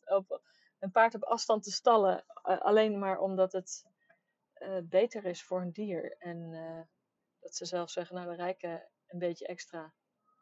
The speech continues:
Ik denk dat er gewoon in het hele land meer, eh,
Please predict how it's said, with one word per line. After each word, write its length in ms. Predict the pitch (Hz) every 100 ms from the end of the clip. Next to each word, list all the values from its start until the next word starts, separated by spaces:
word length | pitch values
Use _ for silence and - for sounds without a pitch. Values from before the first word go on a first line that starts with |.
| _ _ _ _ _ _
Ik 200 | - 165
denk 160 | 160 156
dat 120 | 160
er 80 | 156
gewoon 240 | 156 156
in 80 | 156
het 120 | 151
hele 220 | 180 160
land 320 | 165 165 165 -
meer, 480 | 170 165 160 160 156
eh, 260 | 160 151